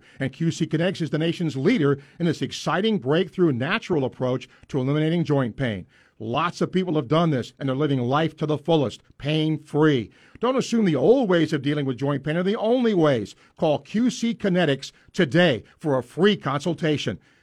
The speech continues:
In Gainesville, Ocala, and the Villages, a totally free consultation. Three five two, four zero zero, forty-five fifty. Three five two, four zero zero, forty-five fifty. Q C Kinetics, three five two, four zero zero,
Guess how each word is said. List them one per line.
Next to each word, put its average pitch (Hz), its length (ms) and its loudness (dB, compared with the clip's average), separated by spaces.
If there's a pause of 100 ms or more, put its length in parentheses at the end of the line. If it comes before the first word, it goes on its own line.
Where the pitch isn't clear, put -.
In 156 160 0
Gainesville, 185 640 0
Ocala, 175 340 -2
and 135 140 -2
the 127 80 0
Villages, 208 540 4 (120)
a 185 120 2
totally 190 500 2
free 185 320 2
consultation. 123 800 -6
Three 151 220 -4
five 135 320 -6
two, 208 340 2 (220)
four 202 340 2
zero 190 380 2
zero, 185 400 2
forty-five 143 760 -2
fifty. 202 320 -2
Three 143 240 -2
five 185 320 -4
two, 185 400 4 (220)
four 214 400 2
zero 214 340 2
zero, 202 400 2
forty-five 180 720 -2
fifty. 135 360 -4 (100)
Q 262 280 -2
C 247 280 -4
Kinetics, 226 600 2 (280)
three 156 180 0
five 151 240 0
two, 139 400 0
four 175 320 0
zero 175 340 2
zero, 139 460 2